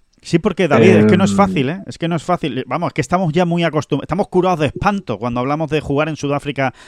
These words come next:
Speaker 1: al golf, tanto en los torneos del circuito europeo como en los torneos del Challenge Tour. Eso está plagado de sudafricanos, que son todos, o casi todos, unos jugones.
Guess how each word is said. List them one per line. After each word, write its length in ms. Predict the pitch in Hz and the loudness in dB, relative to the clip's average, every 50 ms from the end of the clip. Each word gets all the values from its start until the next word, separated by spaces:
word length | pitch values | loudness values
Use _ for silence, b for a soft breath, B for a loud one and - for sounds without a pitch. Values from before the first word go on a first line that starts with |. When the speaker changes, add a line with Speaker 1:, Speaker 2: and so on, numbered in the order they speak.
| B B | B B
Speaker 1:
al 200 | - 123 113 110 | -4 -4 -2 2
golf, 280 | 117 170 185 143 - | 2 2 2 2 -2
tanto 220 | - 135 120 107 120 | -6 -6 -6 -4 -4
en 120 | 117 120 | -4 -4
los 140 | 120 117 - | -4 -6 -6
torneos 300 | - 120 107 113 139 170 | -6 -6 -4 0 0 0
del 80 | 185 160 | 0 0
circuito 280 | 180 165 165 170 151 | -2 -2 -2 -2 0
europeo 380 | 160 160 147 - 160 170 190 190 B B B B | 0 0 0 2 0 0 0 -2 B B B B
como 160 | - 123 120 | -8 -6 -6
en 20 | 120 | -6
los 80 | - | -6
torneos 260 | - - 101 113 143 147 | -6 -6 -4 -2 0 0
del 140 | 175 156 | 0 0
Challenge 320 | - - 160 - - - - | 0 0 0 0 -2 -4 -4
Tour. 200 | - 180 160 139 | -2 -2 -2 0
Eso 80 | 117 147 | -2 -4
está 180 | 143 - 175 | -4 -4 -4
plagado 300 | 156 160 139 139 151 175 | -4 -2 -4 -4 -2 -2
de 80 | 160 127 | -4 -4
sudafricanos, 720 | - - 117 117 - - 101 101 - 156 180 170 151 127 | -4 -4 -6 -6 -6 -8 -12 -6 -4 -2 -2 -2 -4 -6
que 80 | - - | -8 -8
son 180 | - 131 135 127 | -8 -8 -6 -2
todos, 300 | - 170 156 113 - B B B B B B | 0 0 0 -2 -6 B B B B B B
o 140 | - 104 - | -14 -12 -10
casi 260 | - - - - - | -10 -10 -12 -14 -6
todos, 360 | - - 147 156 131 95 92 | 0 2 2 4 2 0 -2
unos 240 | 123 131 143 - - | -4 -4 -4 -4 -6
jugones. 640 | - - - 143 143 175 202 185 175 185 208 - B | -6 -2 0 2 4 4 4 4 2 -2 -4 -6 B